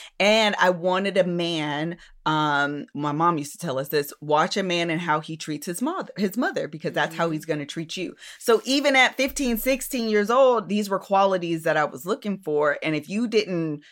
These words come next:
Speaker 1: you know, if that wasn't what you were trying to meet, I'm like, "I'm sixteen. I ain't gotta settle down with you. What you talking about? Like, it could be
Speaker 2: What's up?
Speaker 1: whatever.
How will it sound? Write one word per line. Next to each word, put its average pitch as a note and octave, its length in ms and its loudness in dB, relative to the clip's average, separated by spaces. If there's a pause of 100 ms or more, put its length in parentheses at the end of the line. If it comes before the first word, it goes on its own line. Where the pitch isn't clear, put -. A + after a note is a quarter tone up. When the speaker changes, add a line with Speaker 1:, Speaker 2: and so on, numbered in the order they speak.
(220)
Speaker 1:
you G#3 120 -2
know, E3+ 220 2
if C#3+ 100 -6
that G3 200 6
wasn't F#3+ 340 2
what F3+ 200 -6
you G3+ 80 -4
were F3 100 -4
trying E3+ 240 -2
to C#3+ 80 -2
meet, G3+ 380 -4 (100)
I'm A#3+ 240 0
like, C4+ 180 4
"I'm F#4+ 140 2
sixteen. G#4 600 0
I F4 140 2
ain't G4 120 -2
gotta G#4+ 180 2
settle D4+ 300 2
down D#4+ 200 2
with C#4+ 160 -4
you. D#4+ 160 -2
What G#4 140 -4
you A#4 100 -6
talking A4 280 -2
about? G#3+ 520 2
Like, G#3+ 500 2 (120)
it E4 160 -2
could E4+ 140 -2
be E4 120 2
Speaker 2:
What's D4+ 200 6
up? A4+ 120 4
Speaker 1:
whatever. D3 240 0